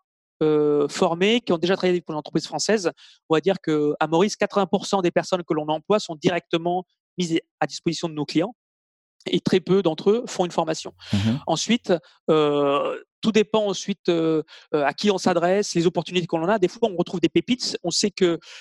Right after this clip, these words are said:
Speaker 1: avec cette personne-là, on pourra la faire devenir data scientist parce qu'on sait qu'on a une pépite en face de nous. Donc, on va le, on va le pousser à se, se former parce que derrière, on va le, on va le sentir. Donc, c'est ça qu'en fait, c'est souvent, euh,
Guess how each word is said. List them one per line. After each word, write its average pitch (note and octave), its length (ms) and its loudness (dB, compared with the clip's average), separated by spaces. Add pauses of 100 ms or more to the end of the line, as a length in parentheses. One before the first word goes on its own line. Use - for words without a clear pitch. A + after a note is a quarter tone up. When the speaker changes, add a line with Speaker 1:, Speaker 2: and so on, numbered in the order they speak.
(120)
Speaker 1:
avec E3+ 160 2
cette F3 160 -2
personne-là, F3+ 580 0
on F3 100 -2
pourra F3 200 2
la F3+ 80 2
faire F3 200 -2
devenir D#3+ 300 -2
data E3 220 0
scientist E3+ 560 -6 (240)
parce - 160 -2
qu'on E3+ 140 -4
sait - 100 2
qu'on F3 200 -4
a E3 40 4
une D#3+ 100 -4
pépite - 300 -2
en F3 100 -8
face D#3+ 120 0
de E3+ 100 0
nous. E3+ 140 -6
Donc, D3+ 160 -8
on D3 80 -4
va D#3 100 2
le, D3+ 220 0
on D3 100 -8
va D3+ 100 0
le D3+ 60 0
pousser A3 460 0
à F3+ 100 2
se, D#3 220 -8
se - 160 -6
former F3+ 380 -2 (280)
parce - 140 -4
que - 80 -4
derrière, D#3 360 2
on D#3+ 100 -4
va D3+ 100 0
le, C#3+ 500 0
on D3+ 80 -12
va D3 60 0
le C#3+ 80 -2
sentir. - 480 -8
Donc, C#3 100 -12
c'est - 100 -2
ça G3 160 -2
qu'en D#3 200 -10
fait, F#3 160 0
c'est - 100 -20
souvent, E3+ 460 -2
euh, C#3+ 100 -2